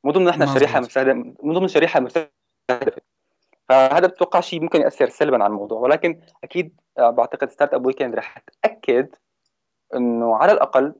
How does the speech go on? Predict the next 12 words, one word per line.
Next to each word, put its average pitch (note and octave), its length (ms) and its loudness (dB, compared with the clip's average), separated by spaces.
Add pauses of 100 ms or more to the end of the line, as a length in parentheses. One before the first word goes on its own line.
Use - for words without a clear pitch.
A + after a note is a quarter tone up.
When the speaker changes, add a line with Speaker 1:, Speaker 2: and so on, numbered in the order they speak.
(100)
Speaker 1:
ممكن D3 300 -8
يصير E3+ 240 -6
في D3+ 140 -6
هون D3 220 -2
تكنولوجيا، C#3 580 -2 (1000)
آه، A#2 40 2
آه، A2 220 4
إنه G#2+ 120 -2
في، C#3 200 0
في، C#3+ 200 -4 (120)
آه، A2 200 6 (880)
آه، A2+ 240 4